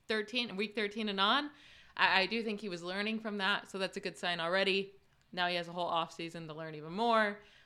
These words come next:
I'm excited for him. I think he'll be one of my favorite late, late round quarterbacks to draft in, uh, drafts coming up in August, September.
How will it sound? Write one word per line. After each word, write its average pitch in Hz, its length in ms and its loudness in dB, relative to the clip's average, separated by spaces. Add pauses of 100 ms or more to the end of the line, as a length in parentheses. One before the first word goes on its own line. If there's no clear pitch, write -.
(260)
I'm 247 240 6
excited 226 460 2
for 220 180 2
him. 220 160 0
I 190 80 0
think 202 160 -6
he'll 202 100 -4
be 202 120 0
one 190 100 -2
of 185 60 -6
my 180 100 -2
favorite 180 500 -4
late, 208 400 0
late 180 280 -2 (200)
round 156 380 2 (260)
quarterbacks 165 420 -2
to - 100 -12
draft 165 460 2
in, 156 520 -12
uh, 156 300 -4 (1200)
drafts 190 260 8
coming 185 220 0
up 185 120 0
in 180 80 -2
August, 175 400 4
September. 247 720 4